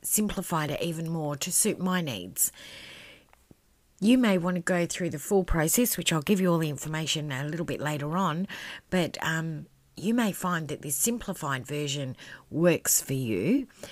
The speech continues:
The other thing too is that you may even want to simplify it even further or add something onto it to make it your own. But I've made this my own.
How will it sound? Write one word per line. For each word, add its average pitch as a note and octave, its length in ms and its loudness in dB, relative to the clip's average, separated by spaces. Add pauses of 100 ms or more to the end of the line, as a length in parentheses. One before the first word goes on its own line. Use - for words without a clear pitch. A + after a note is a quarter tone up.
(300)
The F3 140 4
other E3+ 220 2
thing A#3+ 280 -2
too E3+ 540 -2
is D#3 440 -2
that - 180 -4
you F3+ 160 0
may E3+ 220 -2
even D#3+ 320 -6
want E3+ 120 -4
to E3 60 -2
simplify E3 640 -2
it A#2 120 -6
even D#3+ 240 -4
further G3 400 -4 (160)
or F3+ 220 -2 (360)
add C#4 160 0
something B3 400 0
onto A#3+ 380 0
it - 200 -2
to G#3 100 -2
make G#3 320 -2
it - 120 -4
your F3+ 300 0
own. D#3 380 -4
But - 160 -6 (360)
I've C4+ 280 2
made F#3+ 380 0
this - 440 2 (300)
my D#3+ 260 -2 (100)
own. C#3 540 -2